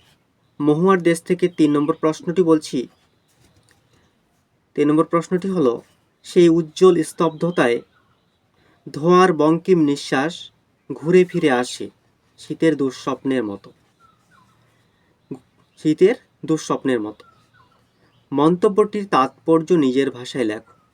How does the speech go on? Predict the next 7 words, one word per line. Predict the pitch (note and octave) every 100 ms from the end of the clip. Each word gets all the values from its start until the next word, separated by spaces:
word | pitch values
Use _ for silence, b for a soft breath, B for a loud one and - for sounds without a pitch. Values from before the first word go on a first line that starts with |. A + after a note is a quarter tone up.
| _ _ _ _ _ _ _ _ _ _ -
এবারে | F3+ F#3 C#3+ B3 _ _ _ _ _ _ _
মহুয়ার | D3+ D3+ F3+ G3+ G3
দেশ | E3 D#3+
থেকে | - F#3+ D3+
পরের | C3 D3 D#3 E3+
প্রশ্ন | E3+ D#3+ F3
বলছি, | D#3+ E3 - B2+